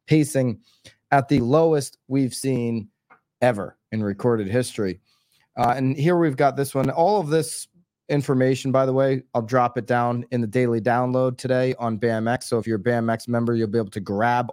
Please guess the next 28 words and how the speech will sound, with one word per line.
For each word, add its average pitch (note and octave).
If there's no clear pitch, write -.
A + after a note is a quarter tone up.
all A#2+
of A#2
this B2
from F3
the D#3
daily C3+
download B2
on A#2+
bam A#2+
X. B2
Use G3+
code E3+
Jerome C3+
for B2
ten C3
percent B2
off B2
in B2+
honor A#2+
of G#2
Jerome A2
Powell's G#2
F A2
O G#2+
M G2
C G#2+
meeting F#2+
tomorrow F2+